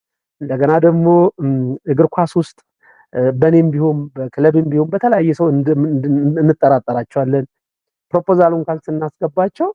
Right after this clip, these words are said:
«ኧረ ይሄ ነገር ይከሰታል» ብሎ ጥርጣሬን ከማንሳት ማንሳት ነው እንጂ ሀገር ላይ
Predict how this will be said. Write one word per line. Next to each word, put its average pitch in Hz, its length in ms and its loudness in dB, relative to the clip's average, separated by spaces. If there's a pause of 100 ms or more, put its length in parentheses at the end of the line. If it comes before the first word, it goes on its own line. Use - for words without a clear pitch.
(460)
«ኧረ 120 180 -2
ይሄ 185 180 6
ነገር 175 240 4
ይከሰታል» 147 540 -2
ብሎ 147 160 0 (260)
ጥርጣሬን 160 560 0
ከማንሳት 147 540 -2 (560)
ማንሳት 156 500 0
ነው 143 140 -2
እንጂ 160 200 -2 (520)
ሀገር 143 440 0
ላይ 160 180 2